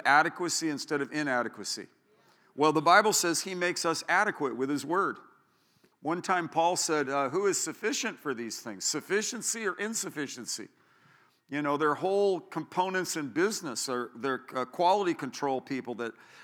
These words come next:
uh, are personnel in, in jobs that just watch to make sure the standards are, are hit. Well, I'm telling you, God has made sure the standards will hit by coming on the inside of us and making us new creations and working things out in our lives. Aren't you glad for that?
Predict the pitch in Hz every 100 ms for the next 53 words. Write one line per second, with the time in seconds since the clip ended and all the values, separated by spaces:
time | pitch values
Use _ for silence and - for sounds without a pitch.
0 | - 127 131 135 - 175 170 170 160 165
1 | 147 135 135 139 127 160 175 160 123 135
2 | 147 127 123 160 151 - 147 143 147 -
3 | 156 147 127 - - - 131 127 - 175
4 | 180 151 117 135 123 120 120 113 127 110
5 | 123 143 151 - - - _ - 131 190
6 | 185 175 147 123 165 208 175 160 135 156
7 | 156 131 147 143 123 - 143 143 139 117
8 | 131 139 143 139 139 117 - - - -
9 | - 180 190 160 143 151 175 - 180 185
10 | 156 135 127 147 139 151 156 139 127 156
11 | - 180 170 175 - 135 120 123 - -
12 | - - 147 143 147 196 196 185 185 175
13 | 156 180 165 147 147 151 165 151 113 151
14 | 156 170 156 165 156 170 180 202